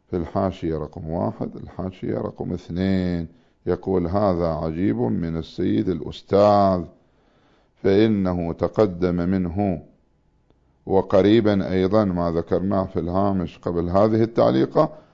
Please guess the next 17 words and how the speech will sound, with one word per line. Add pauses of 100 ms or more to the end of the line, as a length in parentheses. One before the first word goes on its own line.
(160)
ما
هو
مقتضى
صحيحة
محمد
بن
قيس (440)
المخصصة
لأدلة
وجوب
التصدق
بمجهول
المالك (460)
بغير
المقام، (400)
وفي
المقام